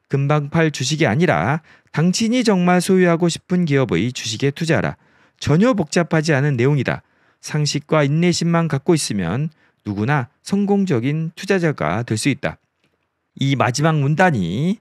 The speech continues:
이 책의 내용을 요약한 것과 비슷하고요. 저자의 투자 철학이 담겨 있는 내용이라고 생각됩니다. 자, 이렇게 랄프 웬저님이 지은 작지만 강한 기업에 투자하라의 리뷰를 마치려고 합니다.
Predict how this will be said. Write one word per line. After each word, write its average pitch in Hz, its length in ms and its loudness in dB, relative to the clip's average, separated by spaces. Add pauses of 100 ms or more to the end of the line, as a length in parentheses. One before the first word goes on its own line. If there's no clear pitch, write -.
(140)
이 175 160 -2
책의 180 720 0 (240)
내용을 147 720 0
요약한 202 420 0
것과 139 340 -2
비슷하고요. 127 640 -4 (340)
저자의 127 720 2
투자 - 260 0
철학이 131 540 -2
담겨 117 300 -4
있는 123 400 -2
내용이라고 113 440 0
생각됩니다. 131 920 -4 (360)
자, 147 160 0
이렇게 160 720 0 (240)
랄프 180 460 2
웬저님이 156 720 0
지은 139 480 -2
작지만 160 560 -2
강한 151 340 0
기업에 123 560 0
투자하라의 131 720 0
리뷰를 120 340 0
마치려고 131 460 0
합니다. 139 340 -2